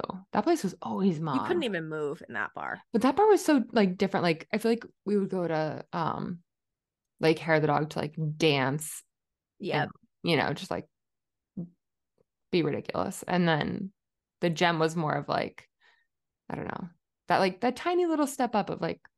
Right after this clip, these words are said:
Speaker 1: still kind of trashy, like, <laughs> you know,
Speaker 2: Still
Speaker 1: messy.
Speaker 2: trashy.
Speaker 1: Yeah.
Speaker 2: Yeah. Still trashy, but, like, I don't know. It, no,
Speaker 1: Yeah.
Speaker 2: there really wasn't anybody underage there. Eh, maybe there was, but I don't know. It was
Speaker 1: Yeah.
Speaker 2: definitely a ste-, step up.
Speaker 1: Yeah.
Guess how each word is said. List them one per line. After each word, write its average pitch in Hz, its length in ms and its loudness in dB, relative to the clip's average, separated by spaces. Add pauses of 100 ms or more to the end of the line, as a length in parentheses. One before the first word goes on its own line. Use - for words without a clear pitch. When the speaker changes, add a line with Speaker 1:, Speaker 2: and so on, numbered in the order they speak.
(120)
Speaker 1:
still - 200 -2
kind 320 220 2
of 240 100 2
trashy, 226 540 2
like, 185 440 2
<laughs> - 40 0
you 311 160 2
know, 180 180 2
Speaker 2:
Still 240 100 -12 (220)
Speaker 1:
messy. 226 260 4
Speaker 2:
trashy. 190 520 4 (260)
Speaker 1:
Yeah. - 200 0
Speaker 2:
Yeah. - 220 -6 (460)
Still - 120 -6
trashy, 262 420 -2
but, 214 240 -4
like, 165 340 -6 (1400)
I 196 100 2
don't 104 140 -6
know. 196 180 -14 (600)
It, 185 140 -12
no, 226 220 -2
Speaker 1:
Yeah. 240 60 0
Speaker 2:
there 240 140 2
really 285 220 -4
wasn't 220 220 0
anybody 170 240 -4 (120)
underage 90 400 -12
there. - 300 -10
Eh, - 140 0
maybe 466 200 4
there 233 120 4
was, 127 280 -2
but 180 60 0
I 151 140 4
don't 110 140 -10
know. - 260 -20
It 240 100 0
was 277 160 -2
Speaker 1:
Yeah. 285 80 2
Speaker 2:
definitely 262 240 -4
a 208 80 -2
ste-, 160 260 -6
step - 280 -8
up. - 160 -12 (420)
Speaker 1:
Yeah. 160 220 -4